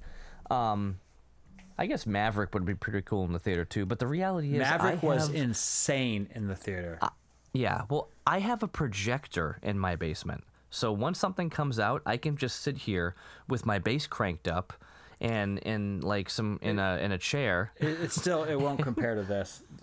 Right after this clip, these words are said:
Speaker 2: Th-, this
Speaker 1: You
Speaker 2: movie
Speaker 1: don't
Speaker 2: was
Speaker 1: know.
Speaker 2: fantastic, and everyone's saying even watch it in imax. It's even better in imax.
Speaker 1: Well, you know what? I, I should do? I should pull up my, my, um, my Gear V R, and when it comes out, I'll watch it on that instead.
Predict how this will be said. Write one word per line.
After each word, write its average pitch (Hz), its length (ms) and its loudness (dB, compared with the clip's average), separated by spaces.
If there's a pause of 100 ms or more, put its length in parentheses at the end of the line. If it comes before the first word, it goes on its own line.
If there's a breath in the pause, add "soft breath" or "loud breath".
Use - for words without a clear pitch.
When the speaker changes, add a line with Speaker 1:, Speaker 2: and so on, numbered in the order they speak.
Speaker 2:
Th-, 156 180 0
this 165 220 0
Speaker 1:
You 180 80 2
Speaker 2:
movie 175 140 4
Speaker 1:
don't 156 80 4
Speaker 2:
was 170 120 2
Speaker 1:
know. 190 60 2
Speaker 2:
fantastic, 101 720 0
and 123 80 2
everyone's 175 400 2
saying 156 240 2
even 143 200 0
watch 135 240 2
it 135 60 -2
in 113 140 2
imax. 107 500 0
It's 110 80 -4
even 117 180 0
better 113 280 0
in 98 80 -2
imax. 95 500 -4 (920 loud breath)
Speaker 1:
Well, 127 100 2
you 139 80 2
know 151 80 4
what? 143 200 2
I, 120 80 4
I 120 40 2
should 160 300 0
do? 165 180 2
I 127 80 2
should 139 220 -2
pull 143 180 0
up 143 100 0
my, 117 300 0
my, 104 280 2
um, 92 220 4
my 104 140 2
Gear 117 340 2
V 104 220 2
R, 87 420 2 (320 soft breath)
and 98 180 2
when 101 100 2
it 95 80 -4
comes 107 300 0
out, 101 280 4
I'll 101 140 2
watch 98 280 2
it 104 60 4
on 92 140 2
that 92 200 2
instead. 87 500 -2